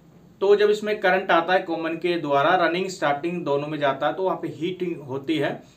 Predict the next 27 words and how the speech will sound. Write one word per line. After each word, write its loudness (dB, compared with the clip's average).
तो, -6
अ, -2
ये 0
फिर -4
गर्म 0
होता -4
है 0
और -6
cut -8
मार -8
जाता -16
है। -14
तो -4
इस -4
तरह -2
से -6
ये 2
work -2
करता -8
है। -10
हम -8
बात 4
करते 2
हैं 4
इसके 0
price -2
की। -20